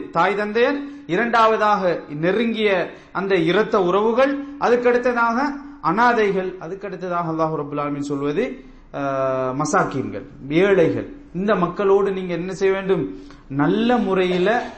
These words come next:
உறவாட வேண்டும், அன்பு செலுத்த வேண்டும், அன்பு பாராட்ட வேண்டும், சகவாழ்வோடு அவர்களோடு நீங்க பழகிக்கொள்ள வேண்டும் என்பதை உடன்படிக்கையாக நாங்க யாரோடு எடுத்தோம்? பனு இஸ்ரவேலர்கள் அவங்கள்ட்ட நம்ம எடுத்தோம் என்பதை அல்லாஹ் ரப்புல் ஆலமீன் சொல்கிறான்.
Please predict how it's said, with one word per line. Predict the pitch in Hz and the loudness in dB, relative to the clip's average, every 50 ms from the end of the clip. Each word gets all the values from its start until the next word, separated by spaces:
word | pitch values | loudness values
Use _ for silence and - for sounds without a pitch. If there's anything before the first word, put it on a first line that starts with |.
| - - | -8 -4
உறவாட | 143 156 175 196 214 202 190 185 185 185 180 175 | 0 2 4 4 4 4 4 4 4 4 2 2
வேண்டும், | 160 156 160 151 151 165 156 139 - | 0 0 -2 -2 0 -2 -2 -2 -2
அன்பு | 143 156 185 208 208 220 | -2 -2 -2 0 0 0
செலுத்த | - - 185 180 175 - 180 165 | 0 0 -2 -4 -4 -2 -2 -2
வேண்டும், | 156 156 151 151 165 160 143 - - - - | -2 -2 -2 -2 -2 -2 -2 -4 -8 -4 -2
அன்பு | 156 180 226 240 247 262 - | 0 2 2 4 4 4 4
பாராட்ட | 220 220 214 214 208 202 190 - 190 180 | 4 4 6 6 4 4 2 2 0 0
வேண்டும், | 170 170 165 165 180 180 165 190 - - - | 0 -2 -2 -2 -4 -4 -6 -6 -10 -12 -10
சகவாழ்வோடு | - - 208 196 185 240 269 262 247 233 240 233 233 220 226 233 254 269 247 | -2 2 2 4 4 4 4 4 6 6 6 6 4 4 6 6 6 6 6
அவர்களோடு | 247 220 - 226 220 196 220 214 214 214 214 208 208 | 4 2 2 0 0 0 0 0 0 0 0 -2 -4
நீங்க | 202 202 202 196 190 180 165 160 - - - - | -4 -6 -4 -2 -2 -2 -2 -4 -8 -14 -6 -2
பழகிக்கொள்ள | 170 180 208 254 285 294 285 285 262 247 233 226 208 | 0 2 4 4 2 2 2 4 4 4 4 2 0
வேண்டும் | 208 208 202 196 185 | -2 -4 -6 -6 -8
என்பதை | 185 185 185 175 180 180 175 180 180 175 175 - - - 135 | -8 -8 -4 -2 -2 -2 -2 -2 -4 -6 -8 -12 -12 -8 -4
உடன்படிக்கையாக | 147 170 170 254 262 269 269 240 247 247 240 247 - - 220 240 247 262 240 240 254 247 | -2 0 2 2 2 0 0 2 2 2 2 2 -2 -4 -2 0 2 2 2 2 0 -2
நாங்க | 233 220 214 220 214 202 | -2 -2 -4 -2 -2 0
யாரோடு | 190 196 202 208 220 220 220 | 2 2 2 2 2 2 2
எடுத்தோம்? | 214 220 220 233 233 185 - - - - - - - - - - - - - 139 | 2 2 2 2 0 0 -2 -6 -12 -16 -20 -20 -20 -20 -20 -20 -20 -14 -6 -4
பனு | 151 180 208 226 220 | -4 -2 -2 -2 -2
இஸ்ரவேலர்கள் | 208 190 190 202 196 185 185 185 175 165 165 170 165 160 - - - - - - | -4 -4 -2 -2 0 0 0 0 0 0 0 -2 -2 -4 -6 -10 -16 -16 -6 -2
அவங்கள்ட்ட | 151 160 180 175 175 170 165 175 175 | 0 0 0 0 0 0 0 0 0
நம்ம | 170 165 160 151 | 0 0 0 0
எடுத்தோம் | 156 156 - - - 214 208 196 170 - - | 2 0 0 2 2 2 2 2 0 -2 -6
என்பதை | 160 160 165 175 170 170 | -6 -4 -2 -2 -2 -2
அல்லாஹ் | 156 151 160 165 165 156 151 | -2 0 0 0 0 0 -2
ரப்புல் | 147 147 143 147 143 | -6 -6 -6 -4 -4
ஆலமீன் | 143 143 143 143 143 139 | -2 0 0 0 0 0
சொல்கிறான். | 160 147 156 160 185 208 240 262 | 0 -2 -2 -2 0 0 0 -2